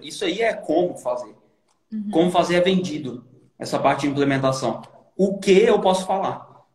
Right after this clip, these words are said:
Speaker 1: Eu posso mostrar exatamente como é que é o funil, entendeu? Então, é tudo sobre o quê. Esse o quê, ele, ele, ele explode muito a cabeça das pessoas. Na hora de, na hora de você apresentar o seu produto,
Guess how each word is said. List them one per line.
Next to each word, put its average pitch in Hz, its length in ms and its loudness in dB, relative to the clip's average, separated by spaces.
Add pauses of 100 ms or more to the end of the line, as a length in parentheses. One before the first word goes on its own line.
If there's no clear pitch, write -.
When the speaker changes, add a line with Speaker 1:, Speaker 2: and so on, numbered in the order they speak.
Speaker 1:
Eu 123 80 -6
posso 151 240 4
mostrar 156 440 2
exatamente 185 480 -2
como 170 160 -4
é 156 80 0
que 151 80 -4
é 147 40 0
o 147 60 -4
funil, 143 640 -4
entendeu? 135 520 0 (240)
Então, 139 220 2
é 160 60 8
tudo 247 240 -4
sobre 233 320 0
o 226 120 2
quê. 135 400 -4
Esse 226 320 0
o 196 140 -2
quê, 196 420 -2 (220)
ele, 175 480 0 (180)
ele, 156 440 0 (720)
ele 160 260 2
explode 190 580 2
muito 196 220 0
a 185 60 0
cabeça 165 320 -2
das 156 120 -6
pessoas. - 540 -6 (300)
Na 156 140 2
hora 247 240 6
de, 170 720 0
na 139 180 -4
hora 190 200 0
de 180 100 -8
você 175 380 -6
apresentar 160 1040 -4
o 127 40 -12
seu 131 240 -10
produto, 139 600 -12